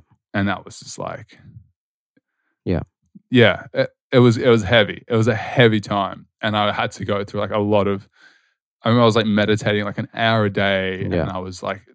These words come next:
Speaker 1: doing all this stuff and I was still feeling so unbelievably shit.
Speaker 2: Yeah.
Speaker 1: But once I did let it go, it was gone.
Speaker 2: Yeah.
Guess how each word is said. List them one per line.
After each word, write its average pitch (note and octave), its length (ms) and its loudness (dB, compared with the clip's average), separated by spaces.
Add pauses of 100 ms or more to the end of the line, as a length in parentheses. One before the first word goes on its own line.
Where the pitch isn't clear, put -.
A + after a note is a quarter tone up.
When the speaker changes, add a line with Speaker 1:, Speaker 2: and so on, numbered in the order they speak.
(120)
Speaker 1:
doing B2 200 4
all A2+ 100 2
this G#2 140 -4
stuff G#2 280 0
and G2+ 100 -8
I G2 60 -6
was G2 120 -10
still G2+ 200 -8
feeling G2 320 -6
so G#2 600 4
unbelievably G2 560 -4
shit. - 340 -4 (140)
Speaker 2:
Yeah. E2+ 220 -2 (360)
Speaker 1:
But G#2+ 100 2
once B2 240 4
I A2+ 80 6
did G2+ 220 0
let G2 100 0
it F#2 80 -6
go, F#2+ 360 -2 (1400)
it A2+ 40 0
was A2 140 0
gone. B2+ 340 -6 (140)
Speaker 2:
Yeah. F2+ 180 -2